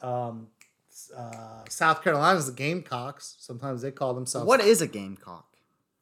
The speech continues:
Speaker 1: I don't know. It's a
Speaker 2: I don't know. It's some bird.
Speaker 1: Is it a cock that
Speaker 2: One
Speaker 1: has
Speaker 2: time I was
Speaker 1: game?
Speaker 2: watching a South Carolina game, and every
Speaker 1: That
Speaker 2: five
Speaker 1: was pretty
Speaker 2: seconds they
Speaker 1: funny.
Speaker 2: played the most annoying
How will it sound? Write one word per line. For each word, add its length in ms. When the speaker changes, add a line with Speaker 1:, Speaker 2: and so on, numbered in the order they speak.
Speaker 1:
I 40
don't 180
know. 300
It's 140
a 100
Speaker 2:
I 100
don't 160
know. 160
It's 120
some 200
bird. 340
Speaker 1:
Is 100
it 60
a 40
cock 400
that 100
Speaker 2:
One 120
Speaker 1:
has 60
Speaker 2:
time 220
I 80
was 80
Speaker 1:
game? 60
Speaker 2:
watching 320
a 60
South 320
Carolina 420
game, 360
and 180
every 180
Speaker 1:
That 60
Speaker 2:
five 180
Speaker 1:
was 80
pretty 140
Speaker 2:
seconds 240
they 80
Speaker 1:
funny. 120
Speaker 2:
played 180
the 60
most 280
annoying 640